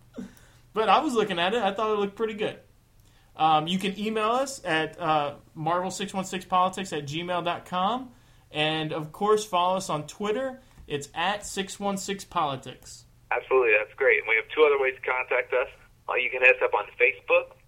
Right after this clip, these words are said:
Speaker 2: Facebook.com slash, uh, Marvel six one six politics is our, uh, Facebook site with lots of, uh, lots of comments like Andy was talking about earlier. You can even give us a holler and, uh, leave us a message at six one six, seven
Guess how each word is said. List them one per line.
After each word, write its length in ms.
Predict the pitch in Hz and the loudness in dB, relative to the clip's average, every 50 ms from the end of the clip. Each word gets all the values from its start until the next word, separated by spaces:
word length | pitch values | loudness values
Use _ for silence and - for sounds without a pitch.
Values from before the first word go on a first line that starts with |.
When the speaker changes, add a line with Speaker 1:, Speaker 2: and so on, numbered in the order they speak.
| - _ _ _ _ _ _ _ - _ _ _ - | -20 _ _ _ _ _ _ _ -20 _ _ _ -4
Speaker 2:
Facebook.com 1000 | 139 139 139 - - 151 - - 131 120 120 - - - 123 127 131 135 131 107 - - | -2 -2 -2 -4 -6 -6 -4 -2 -2 -2 -2 -4 -4 -2 0 0 2 0 -2 -6 -6 -4
slash, 340 | - 110 104 101 101 98 - - - - - - _ _ - - _ _ _ | -2 0 2 2 0 -2 -4 -8 -14 -20 -20 -20 _ _ -20 -20 _ _ _
uh, 240 | 104 107 101 101 - - 107 | -8 -6 -6 -6 -8 -6 -4
Marvel 360 | 113 120 120 117 123 127 123 - | -2 -2 0 0 -2 -2 -2 -2
six 180 | - 123 - - | -4 -4 -2 -2
one 160 | 123 120 117 113 - | -4 -4 -4 -4 0
six 200 | - 117 113 - - - | 2 2 2 0 -2 -2
politics 600 | 123 120 120 - - - - 185 - - - - - _ _ _ _ _ _ _ - | -2 -2 -2 -4 -6 -4 -4 -4 -4 -4 -8 -18 -20 _ _ _ _ _ _ _ 2
is 280 | 113 107 107 107 104 | 4 4 6 4 4
our, 340 | - - 104 104 104 104 101 | 2 -2 -2 -2 -2 -2 -2
uh, 240 | 98 98 98 95 92 - - | -4 -4 -6 -6 -8 0 6
Facebook 420 | 135 135 135 - - 123 - - - | 8 8 8 8 4 0 0 2 2
site 180 | 127 127 123 - | 4 4 4 4
with 100 | - - | 2 0
lots 240 | 104 113 117 117 - | 2 0 0 0 0
of, 240 | 117 104 101 98 - | 2 2 2 2 0
uh, 300 | 98 98 98 92 - - - | -2 -2 -2 -4 -4 -2 -2
lots 200 | 107 135 - - | -2 -2 -2 -4
of 60 | - | -4
comments 340 | - 117 120 117 120 123 - | -2 -2 -2 0 -2 -2 0
like 120 | 110 101 - 104 | 0 0 2 4
Andy 180 | 110 110 110 | 2 2 2
was 100 | 107 104 - | 0 -2 -4
talking 240 | 120 117 110 107 107 | -6 -4 -4 -2 -2
about 160 | 107 101 - | -2 -2 0
earlier. 400 | 104 117 120 120 123 123 123 120 - - - - _ _ - | 0 0 0 2 2 2 2 0 -2 -8 -20 -20 _ _ 2
You 80 | 139 139 | 2 4
can 100 | 156 156 | 4 2
even 180 | 151 143 143 - - | 0 -2 -4 -6 2
give 140 | 143 147 135 | 2 4 4
us 120 | 139 135 - | 4 2 0
a 100 | 127 113 | -2 -4
holler 520 | 104 117 123 127 135 135 151 156 156 151 - - | 0 0 0 0 2 0 -2 -2 -4 -6 -8 -4
and, 200 | 110 101 101 101 | 0 0 0 2
uh, 120 | 101 101 | 2 2
leave 180 | 107 127 139 131 | 2 2 4 2
us 80 | 127 127 120 | 2 0 0
a 40 | 110 | 0
message 480 | 110 113 113 - 135 135 135 - - - - - - - _ _ | 0 -2 -4 0 2 2 2 2 -2 -8 -12 -18 -20 -20 _ _
at 220 | 101 101 98 - - - - | 2 4 4 2 0 2 4
six 180 | 147 147 - - | 4 4 4 0
one 160 | 143 135 131 - - - | -2 -2 -2 -4 -2 -2
six, 240 | 156 151 147 - - - - - | -2 -2 0 -4 -8 -8 -4 0
seven 200 | - 131 123 127 | 0 0 0 -2